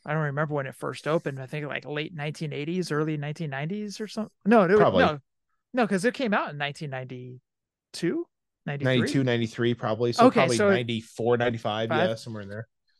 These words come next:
Speaker 1: Well, apparently one of that spitting dinosaur thing, I guess one of the tubes broke, and one of, and some acid or something that produced the thing got into it and actually hit somebody in the face.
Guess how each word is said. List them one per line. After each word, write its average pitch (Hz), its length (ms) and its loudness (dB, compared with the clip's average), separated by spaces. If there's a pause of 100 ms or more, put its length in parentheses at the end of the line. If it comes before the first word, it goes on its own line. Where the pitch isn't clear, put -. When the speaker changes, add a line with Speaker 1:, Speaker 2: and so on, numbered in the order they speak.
(100)
Speaker 1:
Well, 190 380 4
apparently 180 840 -2
one 165 400 0
of 196 580 -2
that 190 260 0
spitting 185 840 2 (800)
dinosaur 185 600 2
thing, 151 360 -6 (600)
I 180 120 2
guess 196 320 2
one 220 180 2
of 196 60 0
the 160 100 -2
tubes 254 420 -4
broke, 151 420 0 (140)
and 170 300 0
one 180 160 2
of, 180 260 2
and 165 280 -6
some 170 300 -4
acid 190 540 2
or 156 100 2
something 190 520 -2
that 147 180 -4
produced 165 580 -2
the 139 520 -2
thing 214 280 4
got 165 280 2
into 190 340 -2
it 143 180 -6 (460)
and 202 240 0
actually 202 440 2
hit 160 220 0
somebody 160 380 -2
in 156 100 -4
the 139 60 -8
face. - 600 -4